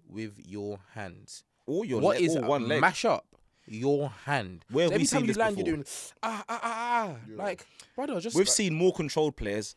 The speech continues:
Speaker 2: equally as athletic, come out horribly.
Speaker 1: Yep.
Speaker 2: And the number one poster child for that, who actually won an M V P before then, before it all went to, to crap, Derrick Rose.
Speaker 3: Yeah.
Speaker 2: Who was way more controlled in how he jumped about and obviously jumped,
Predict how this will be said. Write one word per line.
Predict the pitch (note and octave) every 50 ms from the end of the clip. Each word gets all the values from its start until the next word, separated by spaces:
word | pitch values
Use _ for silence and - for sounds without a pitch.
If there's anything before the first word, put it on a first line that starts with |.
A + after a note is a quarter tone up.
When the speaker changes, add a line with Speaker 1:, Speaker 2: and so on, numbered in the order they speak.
| _ -
Speaker 2:
equally | E3 D#3 - - C#3 C3
as | A#2 A#2
athletic, | A#2 G2 A2 A2 - G2+ F#2+ - - - _ _ _ _
come | - - C3 A#2 A#2+
out | G#2+ - -
horribly. | - A#2+ A#2 G#2 F#2+ D#2+ F2+ F2+ E2+ - _ _ _ -
Speaker 1:
Yep. | A2+ G#2 A2
Speaker 2:
And | A2+ G2+
the | F2 A#2+
number | A#2 C3+ C#3 C3 C3
one | B2 A#2 B2+ B2+ A#2+ A2+ A2 - _ _ _
poster | - D3 B2+ - - G#2+
child | - - A2 G2+ -
for | - C#3 C#3
that, | A2 G2+ F#2+ - - - - _ _ _ _ _ _ -
who | - C#3 B2+ C#3+
actually | A2+ - - A#2+
won | A2+ C3 C#3 C#3
an | B2
M | A#2 A2
V | A2
P | B2+ B2+
before | A2+ G#2+ - - D3 C#3
then, | A2 A2 A2+ A#2 C3+ B2+
before | G#2+ - - - C#3+ C#3 B2+ A#2+ A2+ - _ _ _ _ _ _ _ _ _ _
it | G2+ G#2
all | G2 G#2+
went | A2 A2 G2 -
to, | F#2+ G2 F2 - _ _
to | - -
crap, | - G2+ G2+ G#2 - - - - _ _ _ _ _ _ _
Derrick | - F2+ G2+ G2+ - -
Rose. | - G#3+ C#3+ F2+ - - _ _ _ _
Speaker 3:
Yeah. | - F#2+ F2 D#2 D2+ _ _ _ _
Speaker 2:
Who | - C3+ C3
was | B2+ G#2 G2
way | G2 C3+ E3+ F3+
more | E3+ D#3+ C#3+
controlled | - D3 B2+ - - C3 A2+ G#2 G2+ - -
in | G2+
how | A2 A2 G#2
he | G#2 G2
jumped | - A2+ G#2 F#2 - -
about | G2 F#2 G2 - -
and | G#2
obviously | G#2 F#2 F#2+ - G2+ F#2+
jumped, | D#2+ - G#2+ F2+ - -